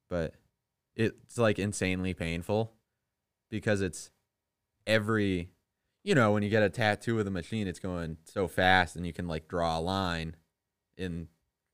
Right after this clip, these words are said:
a minute, you know. This, it's gonna one poke at a time, <laughs> and you're just going one, two, you know.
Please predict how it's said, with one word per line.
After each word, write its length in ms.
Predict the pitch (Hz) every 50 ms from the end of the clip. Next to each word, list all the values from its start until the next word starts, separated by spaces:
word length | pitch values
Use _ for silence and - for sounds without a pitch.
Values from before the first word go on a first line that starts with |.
| _ _ _ _ _ -
a 60 | 92
minute, 440 | 92 92 87 82 80 76 - _ _ _
you 140 | 95 95 90
know. 300 | 85 80 80 82 87 - _ _ _ _ _ _ _ _ _ _ _ _ _ _ _
This, 400 | 90 95 110 120 113 98 - 104
it's 160 | 92 87 -
gonna 320 | - 101 92 87 82 80 - _ _ _ _ _ _ _
one 480 | 90 98 113 120 127 135 135 127 123
poke 320 | 107 - 117 123 127 - 123
at 120 | 117 107
a 60 | 117
time, 680 | 107 - 101 92 95 87 87 85 78 78 87 113 90 - 117 143 165 - - - 151
<laughs> 400 | - - 135 156 - - - -
and 100 | 104 104
you're 100 | 98 95
just 160 | 98 95 90
going 180 | - 90 85 92
one, 360 | 104 117 110 98 87 78 - - _
two, 180 | - 113 95 80 -
you 120 | 82 90
know. 220 | 87 82 82 82